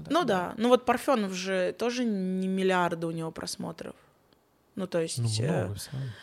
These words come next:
Speaker 2: но я смотрю каждый на Медне. Типа, и это для меня тоже какой-то такой, но я старик,
Speaker 1: Я
Speaker 2: то есть.
Speaker 1: устал.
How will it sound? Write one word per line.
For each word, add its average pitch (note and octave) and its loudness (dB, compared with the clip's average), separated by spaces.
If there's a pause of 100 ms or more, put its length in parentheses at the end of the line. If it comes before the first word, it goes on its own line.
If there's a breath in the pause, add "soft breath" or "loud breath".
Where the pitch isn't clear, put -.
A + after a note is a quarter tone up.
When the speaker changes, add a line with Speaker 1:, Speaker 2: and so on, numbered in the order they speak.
(180 loud breath)
Speaker 2:
но G3 4
я F3+ 2
смотрю G#3 2
каждый E3+ 0
на E3+ -6
Медне. D#3+ -6 (280)
Типа, E3+ -6
и E3 0
это F3+ -4
для F#3 -2
меня F3+ -2
тоже F3+ -2
какой-то - -8
такой, E3 -8
но F3+ -4
я G3+ 4
старик, G3 -4
Speaker 1:
Я B2+ -4
Speaker 2:
то C3+ -4
есть. E3+ -8
Speaker 1:
устал. - -8